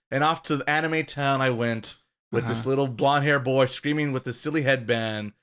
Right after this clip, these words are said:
Speaker 1: singing Deta Bayo and everything else. And I give Naruto a hard time, but honestly, it is the, my second love after Dragon Ball. It's the thing that got me back into sh-, anime, battle shonen for sure. Um, and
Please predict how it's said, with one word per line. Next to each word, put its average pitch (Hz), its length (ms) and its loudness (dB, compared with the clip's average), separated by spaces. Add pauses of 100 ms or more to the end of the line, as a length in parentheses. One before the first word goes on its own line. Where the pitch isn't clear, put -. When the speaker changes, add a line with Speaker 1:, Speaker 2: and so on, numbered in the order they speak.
(280)
Speaker 1:
singing 120 340 -4
Deta 139 280 2
Bayo 123 340 4
and 117 100 0
everything 117 360 0
else. 101 460 -2 (340)
And 131 680 0 (240)
I 147 120 -2
give 156 300 0
Naruto 156 300 4
a - 20 6
hard 143 220 2
time, 120 420 0
but 120 100 0
honestly, 127 580 2
it 117 120 0
is 117 420 0 (100)
the, 113 680 -2
my 120 160 0
second 135 480 0
love 123 220 0
after 117 240 0
Dragon 113 340 0
Ball. 110 160 -2
It's 107 140 -10
the 113 60 -10
thing 120 140 -6
that 117 120 -4
got 120 160 -2
me 120 80 -4
back 113 380 -4 (460)
into 113 720 -6
sh-, - 280 -6
anime, 135 720 0
battle 131 280 0
shonen 135 420 -2
for 123 80 -2
sure. 110 640 0 (400)
Um, 110 640 -2 (180)
and 113 760 -2